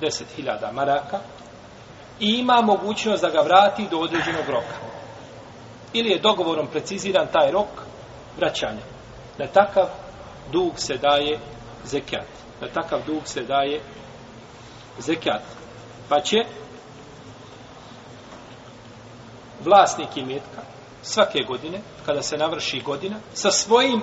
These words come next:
ostalim imetkom koga ima, ako ima, davati zekat šta? Na dug koga je pozajmio. Jel u redu? I ovo se prenosi od Omara, i prenosi to se od, od Osmana radijallahu anhu, i od Ibn Omara,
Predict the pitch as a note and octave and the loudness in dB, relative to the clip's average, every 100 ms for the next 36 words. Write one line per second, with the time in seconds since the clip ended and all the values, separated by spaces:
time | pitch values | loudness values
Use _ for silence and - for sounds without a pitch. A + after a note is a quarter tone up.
0 | - B3 B3+ - C4 D#3+ C#3 C3+ B2+ C3+ | 0 4 4 8 10 10 6 -4 -6 -6
1 | - C#3+ F3 F3 D#3 C#3 C#3+ - - C4 | -6 0 2 6 6 4 -2 -4 8 10
2 | - - D3+ E3+ G#3 C#3 D#3 F#3+ F#3+ C#3 | 10 4 -2 0 0 4 8 8 6 -4
3 | D#3+ E3+ - - C3 - - - - - | -4 -4 -4 0 0 0 -12 -18 -18 -10
4 | C3 F3+ F#3+ C#3+ D3 D3+ - - - - | -2 -2 0 0 4 4 2 -10 -16 -16
5 | - - - C#3 A2+ G2 G2+ - - - | -16 -16 -6 -4 -4 -6 -14 -18 -20 -18
6 | - C3+ C#3 D3 - - - - - - | -10 -6 0 -2 -2 -14 -16 -18 -18 -18
7 | - - - - - - - - - - | -18 -18 -20 -20 -20 -20 -20 -20 -20 -20
8 | B2 A#2 - - - - - - - - | -18 -18 -20 -20 -20 -20 -20 -20 -20 2
9 | G4 A#3 A#3 F3+ - G#3 G3+ - C#3 - | 6 8 6 2 2 2 2 2 0 0
10 | - - - - - - - - - - | -14 -18 -18 -20 -20 -20 -20 -20 -18 -18
11 | - C#3+ D3+ F3 - - - E3+ E3 - | 4 6 6 2 -2 -12 -8 -6 -4 -6
12 | - B2+ - C3 B2 C3+ B2+ - C#3+ D#3+ | -10 -10 -8 -6 -6 -6 -8 -6 -2 0
13 | D#3+ D#3 D#3 E3 E3+ F#3+ F#3 B2 A#2+ E3 | 0 0 2 2 2 0 -2 -4 -4 -2
14 | E3+ F#3 G3 | 2 4 4